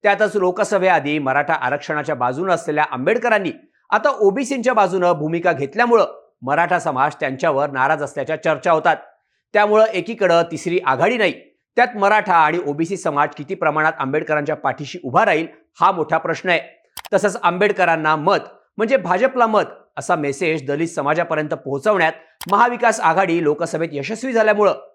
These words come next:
आंबेडकरांचा हक्काचा दलित मतदार त्यांच्याकडे पाठ फिरवण्याची शक्यता वर्तवली जाते.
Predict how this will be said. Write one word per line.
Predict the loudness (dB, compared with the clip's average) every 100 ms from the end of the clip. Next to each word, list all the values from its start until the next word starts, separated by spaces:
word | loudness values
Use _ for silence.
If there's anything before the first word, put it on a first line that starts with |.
| _ -6
आंबेडकरांचा | -2 0 0 0 -2 -2 -4
हक्काचा | -4 -8 -4 -2 -2
दलित | 0 -2 0
मतदार | -4 0 0 0 -4 _ _
त्यांच्याकडे | -2 0 0 2 4 2
पाठ | 4 2 2
फिरवण्याची | 0 0 0 -4
शक्यता | -8 -8 -4 0 2
वर्तवली | 2 0 0 0
जाते. | 0 0